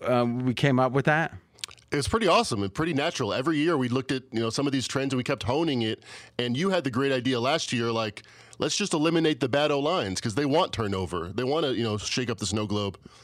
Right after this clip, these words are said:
Speaker 2: So
Speaker 1: Mm-hmm.
Speaker 2: last year, that's what we did. We took out all the bad O-lines. If you're seventeenth or worse by, uh, P F F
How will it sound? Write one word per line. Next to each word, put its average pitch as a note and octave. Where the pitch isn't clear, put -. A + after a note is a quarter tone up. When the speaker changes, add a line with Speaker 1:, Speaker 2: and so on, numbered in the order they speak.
Speaker 2:
So A2
Speaker 1:
Mm-hmm. G2
Speaker 2:
last D3+
year, D3
that's B2+
what A#2+
we A#2+
did. A#2+
We A2+
took A#2+
out B2+
all D3
the F3+
bad D3+
O-lines. A#2
If A2
you're G#2+
seventeenth D#3
or C#3
worse A#2+
by, A2
uh, G2+
P C#3+
F B2
F B2+